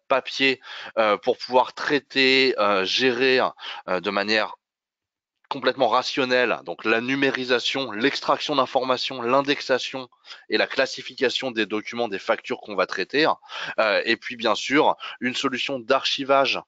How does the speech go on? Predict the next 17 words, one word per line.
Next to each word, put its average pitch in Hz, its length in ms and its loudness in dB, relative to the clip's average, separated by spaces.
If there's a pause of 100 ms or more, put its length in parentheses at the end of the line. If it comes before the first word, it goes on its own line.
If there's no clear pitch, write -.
(300)
euh, 95 200 2
numérique, 123 600 0 (380)
euh, 92 100 2
d'archivage 101 540 -2
digital 110 540 0 (240)
pour 117 220 -2
ensuite 123 440 -4
traiter, 139 520 2 (540)
euh, 90 140 0
les, 85 240 -2
les, 71 560 -12
les 104 160 0
documents, 117 600 2
euh, 92 200 0
via 104 480 0 (260)
en 98 100 0
particulier, 90 720 -2